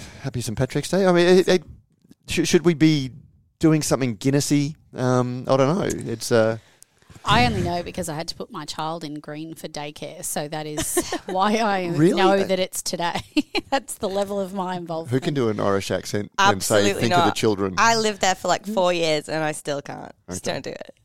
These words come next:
Speaker 3: It's a good time, though.
Speaker 1: It is a,
Speaker 3: <laughs>
Speaker 1: it is a brilliant bit of branding, though, that,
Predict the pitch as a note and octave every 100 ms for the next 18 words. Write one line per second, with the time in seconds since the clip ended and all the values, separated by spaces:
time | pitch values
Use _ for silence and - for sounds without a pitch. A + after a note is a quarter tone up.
0 | _ _ - F3+ - - D3+ D#3+ C3 -
1 | - _ _ _ A#2+ C3 D3 C#3+ C3 -
2 | D#4 - - - - - - - - -
3 | - - C#3 C#3+ C3+ A2+ C3+ D3+ D3+ C3+
4 | B2 G2+ - A2+ A#2 A#2 G#2 G2 G2